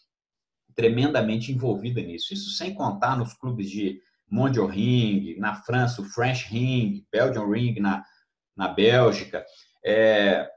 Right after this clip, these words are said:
o K N P V, que é um, é uma prova policial alemã, isso tudo é muito bem distribuído em toda a Europa, e isso sem falar em outros tipos de prova, como agility,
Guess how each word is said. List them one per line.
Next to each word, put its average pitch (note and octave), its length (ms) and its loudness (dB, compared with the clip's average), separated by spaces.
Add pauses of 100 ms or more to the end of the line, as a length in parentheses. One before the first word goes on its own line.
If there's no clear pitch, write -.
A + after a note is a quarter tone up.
(1000)
o G#2+ 880 0
K C3 140 0
N C#3+ 140 0
P B2 100 2
V, A#2+ 440 4
que A2 80 -6
é - 20 -2
um, F#2+ 360 -2
é - 40 -14
uma G2+ 260 -4
prova G2 800 2
policial G2+ 480 0
alemã, G#2 480 0
isso A2 400 -4
tudo C#3+ 340 -8 (600)
é - 80 -16
muito A#2+ 320 -2
bem A#2 160 0
distribuído A2 680 -2 (220)
em G2+ 160 0
toda G2 240 0
a G2+ 260 0
Europa, G2+ 520 0 (200)
e F#3+ 120 -4
isso A#3 200 -6
sem F3 520 -2
falar G3 640 2
em G#3+ 160 0
outros C4+ 460 2
tipos G#3 400 -8
de D#4 80 -6
prova, D#3 560 4
como C#3+ 180 -6
agility, C3+ 840 -4